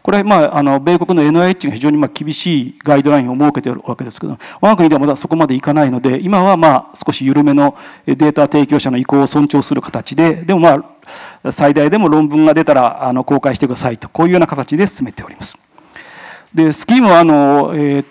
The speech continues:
と、詳しいことは今日お話できませんけども、先ほど申しましたように、えー、遺伝研のディーディービージェー、そこの、えー、コンピューター等も連携してですね、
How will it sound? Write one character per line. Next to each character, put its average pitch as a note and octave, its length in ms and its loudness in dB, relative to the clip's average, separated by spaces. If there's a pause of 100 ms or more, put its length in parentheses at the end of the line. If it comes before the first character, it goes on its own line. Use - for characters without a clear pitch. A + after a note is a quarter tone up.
と、 C#3 180 0 (500)
詳 E3+ 180 0
し G3+ 100 -4
い F#3+ 40 0
こ E3+ 80 0
と D3+ 80 0
は C3 80 -2
今 D3+ 180 2
日 - 20 2
お C3 40 0
話 D3 640 -4
で C#3 120 -2
き - 80 -10
ま D#3+ 80 0
せ - 120 -4
ん D#3+ 80 0
け C3+ 120 -8
ど C3 80 -6
も、 E3 120 0
先 C#3+ 140 -4
ほ D3 80 -2
ど D3+ 80 -2
申 D3 140 2
し - 80 -10
ま D3+ 80 0
し - 80 -10
た C3 80 -8
よ A#2+ 60 -6
う - 40 -2
に、 D#3+ 160 2 (320)
え C#3 80 -2
ー、 C#3 140 2
遺 C#3 80 2
伝 C#3+ 200 2
研 C#3+ 320 0
の D#3 320 2
デ C#3+ 100 -4
ィ D3 80 -2
ー - 20 -8
デ C#3 80 -6
ィ C#3 140 0
ー B2+ 40 -8
ビ C3+ 160 0
ー - 20 2
ジ C3+ 120 -2
ェ C3 40 -2
ー、 B2+ 40 -4
そ - 100 -6
こ D3 100 -4
の、 C#3 240 2
え C3 280 -2
ー、 C3 80 -8
コ C#3+ 160 -2
ン C#3 60 -4
ピ D3+ 100 -4
ュ C#3 60 2
ー - 20 0
タ A#2+ 160 -8
ー A#2+ 40 -8
等 D3+ 200 0
も C3 200 -8 (280)
連 C3+ 180 0
携 C3+ 200 -2
し - 100 -8
て D3 80 0
で B2+ 80 -6
す - 160 -8
ね、 C3 240 -2